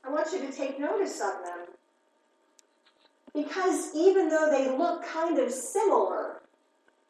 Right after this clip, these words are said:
they're kind of the same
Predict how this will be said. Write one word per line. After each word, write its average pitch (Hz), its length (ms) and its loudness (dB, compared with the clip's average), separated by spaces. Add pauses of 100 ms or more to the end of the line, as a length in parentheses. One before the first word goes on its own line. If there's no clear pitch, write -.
(960)
they're 285 200 -2 (180)
kind 320 220 0
of 269 140 0 (480)
the 302 60 -4
same 240 520 -2